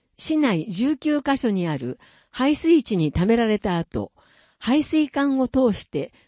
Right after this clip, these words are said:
各家庭に供給されています。普段、何気なく使っている水道水。蛇口からきれいな水が出るまでには、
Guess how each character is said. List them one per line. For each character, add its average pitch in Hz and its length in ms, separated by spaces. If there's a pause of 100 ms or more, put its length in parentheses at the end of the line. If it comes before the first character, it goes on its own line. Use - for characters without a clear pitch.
各 185 300
家 175 200
庭 254 220
に 220 160
供 254 220
給 254 240
さ 226 160
れ 214 100
て 190 140
い 175 120
ま 151 140
す。 - 260 (960)
普 294 160
段、 165 300 (360)
何 233 280
気 320 120
な 311 140
く 208 140
使 - 240
っ 233 40
て - 220
い 214 140
る 190 200
水 285 300
道 254 220
水。 139 360 (1040)
蛇 220 220
口 269 240
か 226 160
ら 214 180
き 294 200
れ 302 180
い 220 60
な 180 120
水 185 280
が 214 120
出 226 140
る 240 100
ま 180 140
で 160 140
に 147 140
は、 139 220